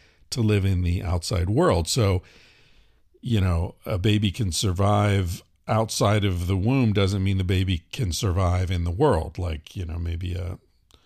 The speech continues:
I don't know, a, a baby, a little fish can or something, you know?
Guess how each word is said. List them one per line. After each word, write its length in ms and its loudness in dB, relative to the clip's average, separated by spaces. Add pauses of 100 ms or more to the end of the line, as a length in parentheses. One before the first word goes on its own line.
(380)
I 80 -8
don't 140 -6
know, 460 -8 (240)
a, 200 -14
a 40 -12
baby, 540 -8
a 100 -2
little 220 -2
fish 440 -2
can 320 -2
or 80 -4
something, 480 -6
you 80 -6
know? 220 -4